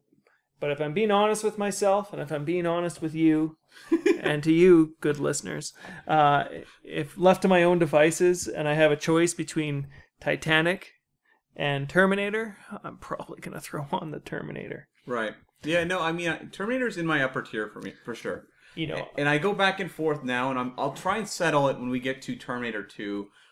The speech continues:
Speaker 2: which one I prefer. I'm not sure at the moment. I can't honestly say. But, um, to me, yeah, those are near the top of his filmography for me.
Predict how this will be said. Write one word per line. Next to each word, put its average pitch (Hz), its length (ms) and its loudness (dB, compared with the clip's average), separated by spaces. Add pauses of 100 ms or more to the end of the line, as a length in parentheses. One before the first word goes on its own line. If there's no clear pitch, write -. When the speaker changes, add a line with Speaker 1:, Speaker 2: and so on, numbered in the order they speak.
(120)
Speaker 2:
which 127 440 -8
one 127 140 -2
I 117 80 -6
prefer. 110 320 -8
I'm 135 100 -2
not 151 220 -2
sure 127 240 -6
at 113 100 -8
the 113 60 -12
moment. 98 260 -10
I 101 60 -12
can't 123 400 -10
honestly 113 380 -10
say. 147 540 -8 (800)
But, 123 360 -2
um, 113 720 -4 (520)
to 160 140 -6
me, 170 340 -4
yeah, 123 260 0
those 127 220 -6
are 139 80 -4
near 131 160 -4
the 117 80 -8
top 107 300 -6
of 98 80 -10
his 95 120 -20
filmography 98 560 -12
for 101 120 -16
me. 98 120 -12